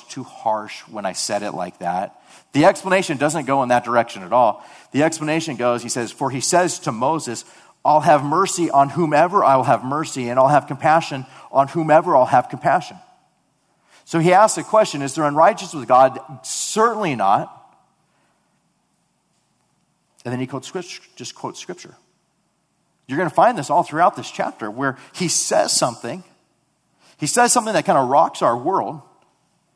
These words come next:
the way that we think, our man-centeredness, the way that we view ourselves is, is so high that anybody going to hell seems like it shouldn't be all that fair.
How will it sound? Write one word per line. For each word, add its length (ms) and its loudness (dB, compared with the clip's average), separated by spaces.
the 60 -14
way 140 2
that 100 -2
we 120 -4
think, 520 -6
our 160 -6
man-centeredness, 1400 -4
the 80 -12
way 140 -4
that 80 -4
we 120 -6
view 300 -2
ourselves 500 -2
is, 220 -10
is 320 -6
so 340 0
high 460 4
that 440 2
anybody 540 -4
going 220 -8
to 60 -14
hell 220 -2
seems 320 -10
like 140 -8
it 100 -14
shouldn't 520 -14
be 160 -10
all 320 -8
that 380 -10
fair. 400 -12